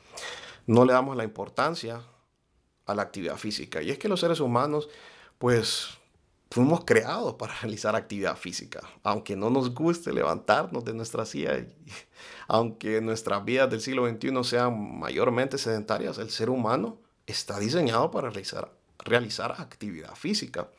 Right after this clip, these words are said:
Y es que la actividad física es la forma natural no solo de mantener a nuestro cuerpo de forma saludable, sino que cuando nosotros realizamos ejercicio se liberan diferentes químicos en nuestro cerebro, conocidos como neurotransmisores.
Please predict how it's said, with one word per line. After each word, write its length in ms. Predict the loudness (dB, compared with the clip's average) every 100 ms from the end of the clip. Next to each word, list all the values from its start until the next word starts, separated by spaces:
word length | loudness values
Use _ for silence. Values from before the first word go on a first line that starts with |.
| _ -14 -12 -12 -14 2
Y 60 | 4
es 60 |
que 100 | 6
la 80 | 4
actividad 460 | 4 2 4 4 2
física 560 | -2 -2 -2 0 0
es 60 | 0
la 120 | -8
forma 340 | -4 -2 -2
natural 480 | -2 -2 0 0 0
no 140 | -2 -4
solo 340 | -4 -2 -2
de 60 | -2
mantener 600 | -4 -6 -8 -4 -2 -2
a 60 |
nuestro 360 | -4 -6 -6 -2
cuerpo 520 | 0 0 -2 -6 -6 -10 -20 -10
de 80 | -8
forma 300 | -2 2 2
saludable, 480 | 0 2 4 4 0
sino 320 | -4 -4 -4
que 100 | -4
cuando 320 | -4 -2 -2
nosotros 460 | -4 -4 -6 -8 -4
realizamos 440 | -4 -2 0 0
ejercicio 460 | 0 -2 0 -2 -2
se 120 | -2
liberan 380 | 0 0 2 0
diferentes 800 | -2 0 0 0 2 2 0 -8 -16 -18 -20 -20 -4
químicos 480 | 4 4 4 0 -2
en 60 |
nuestro 280 | -4 -6 -6
cerebro, 500 | -6 -4 -6 -8 -14 _ _ _ _ _ _ _ _
conocidos 460 | 6 8 4 0 0
como 200 | 0 2
neurotransmisores. 960 | 0 -2 -6 -10 -6 2 2 2 -2